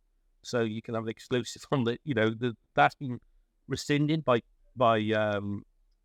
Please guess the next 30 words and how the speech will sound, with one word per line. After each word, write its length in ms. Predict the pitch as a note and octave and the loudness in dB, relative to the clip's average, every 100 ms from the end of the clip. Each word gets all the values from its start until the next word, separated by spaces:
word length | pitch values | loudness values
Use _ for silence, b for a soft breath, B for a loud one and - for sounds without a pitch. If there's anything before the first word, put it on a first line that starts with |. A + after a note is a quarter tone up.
| _ | _
by, 280 | B2 A2+ G#2+ | -4 -2 -2
uh, 160 | G#2 G2+ | -2 -2
British 260 | C3+ A#2+ | -2 -2
Cycling 400 | - C#3+ D3 F3 | 2 0 0 -4
because 360 | D#3 A2 A#2 - _ _ _ | -4 -4 -6 -8 _ _ _
the 240 | C3 C3 C3 | 0 0 0
under 180 | C3+ B2 | -2 -4
twenty-three 480 | C3+ B2 - B2+ | -6 -6 -4 -6
program 380 | A#2+ B2 A#2 A#2 | -4 -2 -2 -2
now, 180 | A#2+ B2+ A#2+ | -2 -2 0
riders, 400 | A#2 B2 A#2 A#2 _ | 0 0 0 -8 _
riders 340 | C3+ D3 C#3 A#2+ | 0 2 0 -2
are 60 | |
going 260 | B2 A#2 A2+ | 0 0 2
younger 280 | C3 C3 A#2+ | 0 0 -2
to 120 | A2+ | -6
World 320 | A2+ C3 A#2+ | -2 -2 -4
Tour, 300 | - C#3 F#3 - _ _ _ - | -4 0 -2 -4 _ _ _ -8
uh, 280 | A#2 A2 A2+ - | -4 -4 -4 -4
and 340 | A#2+ A2+ A2 _ | -4 -4 -12 _
the 100 | C3 | -6
expense, 600 | A#2 - - D3 D3 - | -6 -8 -2 0 0 -4
if 100 | A#2 | -8
you 80 | B2+ | 0
like, 260 | B2+ C#3+ C3 | 0 0 0
on 100 | A#2+ | 0
us 220 | B2+ - | 0 -2
as 140 | A2+ | -8
a 60 | A2+ | -4
federation, 680 | - A#2+ A2+ B2+ B2 D3 | -2 0 0 -2 -2 -6